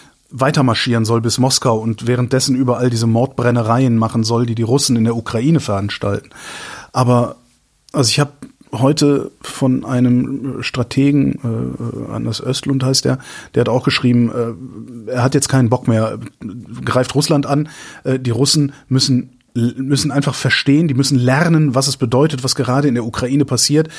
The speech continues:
Auf gar keinen Fall zivile Ziele angreifen, aber einfach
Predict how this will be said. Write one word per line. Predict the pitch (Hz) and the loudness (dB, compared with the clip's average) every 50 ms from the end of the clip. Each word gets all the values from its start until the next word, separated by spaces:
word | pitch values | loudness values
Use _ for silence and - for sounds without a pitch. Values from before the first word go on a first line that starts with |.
| - - - - - - | -16 -16 -16 -18 -16 -8
Auf | - 139 120 - - | -4 -4 -4 -2 0
gar | 131 139 165 | 0 0 2
keinen | - 160 151 151 143 | 2 2 2 2 2
Fall | - 143 143 147 143 | 0 0 0 0 0
zivile | - 135 127 156 156 156 | -2 -2 -2 0 0 0
Ziele | 156 - - 151 143 123 | 0 0 0 0 0 0
angreifen, | 139 147 143 139 139 135 139 - | 0 0 0 0 0 0 -2 -4
aber | 135 127 123 117 117 - - - - - - - | -2 -2 -2 -2 -2 -4 -8 -20 -20 -20 -16 -6
einfach | - 131 143 143 151 135 135 | -2 -2 0 0 0 -2 -4